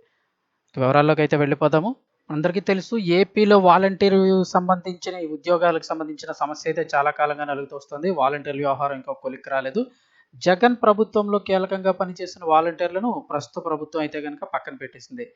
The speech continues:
మూడు నెలలుగా వేచి చూస్తున్న వాలంటీర్లు ఇప్పుడు తమ కార్యాచరణ ప్రకటించారు. ప్రభుత్వానికి అల్టిమేటం జారీ చేశారు.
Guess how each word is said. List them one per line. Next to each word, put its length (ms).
మూడు 260
నెలలుగా 420
వేచి 280
చూస్తున్న 340
వాలంటీర్లు 520
ఇప్పుడు 180
తమ 260
కార్యాచరణ 520
ప్రకటించారు. 580
ప్రభుత్వానికి 640
అల్టిమేటం 500
జారీ 240
చేశారు. 380